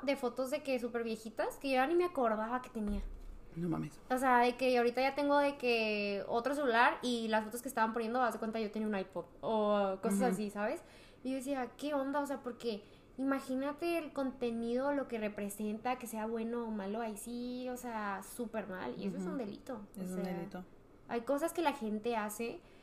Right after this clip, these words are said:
Speaker 1: que usa mal las redes sociales y ni tiene idea de,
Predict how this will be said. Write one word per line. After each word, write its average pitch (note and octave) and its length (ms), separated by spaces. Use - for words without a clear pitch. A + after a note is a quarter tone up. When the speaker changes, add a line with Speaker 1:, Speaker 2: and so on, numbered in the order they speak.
Speaker 1:
que C4 140
usa C#4+ 300
mal G4 160
las F4 100
redes D#4+ 180
sociales A#3+ 460
y B3+ 60
ni A#3 160
tiene A#3+ 320
idea C#4 360
de, G#3 480